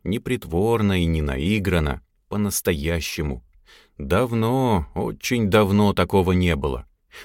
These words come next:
Почему же именно сейчас и вот так? Именно мне и вот так больно, как говорил один конферансье. Ну почему же такой фарс, такой Голливуд?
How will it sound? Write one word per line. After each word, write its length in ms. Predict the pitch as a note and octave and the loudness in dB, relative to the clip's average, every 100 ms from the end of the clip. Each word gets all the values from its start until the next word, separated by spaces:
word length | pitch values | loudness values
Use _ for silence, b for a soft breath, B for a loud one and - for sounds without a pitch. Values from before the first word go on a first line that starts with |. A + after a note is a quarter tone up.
| - | -2
Почему 400 | B2+ - C#3 C#3 | 0 2 2 2
же 160 | A2 | 0
именно 580 | - D3 B2+ B2 A#2 A2+ | -2 0 2 2 2 2
сейчас 760 | G#2 - G#2 - - A2+ G2 - | 0 0 0 0 2 2 2 0
и 60 | F#2+ | 2
вот 340 | F2 F2 _ | 2 0 _
так? 460 | G2 F2 C#2+ - _ _ _ _ - | 0 0 -2 -12 _ _ _ _ -2
Именно 540 | G2 F#2 F2 D#2+ D#2 | 2 2 2 0 -2
мне 480 | D2+ F#2+ B2 G2 C#2 _ - | 0 0 2 0 -2 _ -6
и 140 | C#3+ | -4
вот 240 | G2+ G2 F2 - | 0 0 0 -2
так 260 | F#2 D2+ | -2 0
больно, 540 | D#2+ G2 F2 D2 C#2 - _ _ - | -2 2 2 2 -4 -10 _ _ -6
как 180 | F2+ D2 | -4 -2
говорил 400 | E2+ E2+ D#2 C#2+ | 0 0 0 -2
один 280 | C#2 D#2 | -2 -2
конферансье. 800 | C#2+ D#2+ - E2+ F2 - D2+ - - _ _ _ _ - | -2 -2 0 0 0 -2 -4 -6 -12 _ _ _ _ -2
Ну 240 | F#2+ A#2+ | 0 0
почему 600 | - B2+ - B2+ B2+ C3+ | 0 -2 0 2 2 0
же 160 | G#2 G#2 | 0 -2
такой 440 | F2+ - G2+ F#2 | -4 -2 0 0
фарс, 720 | - - D#2+ C#2+ C2 - - - | -2 -2 -2 -2 -6 -12 -8 -6
такой 420 | F2+ - C#3 B2 | -6 -2 0 0
Голливуд? 920 | G2 A2 G#2+ A2 F#2 G2 E2 C2 | 0 0 2 2 0 0 -2 -6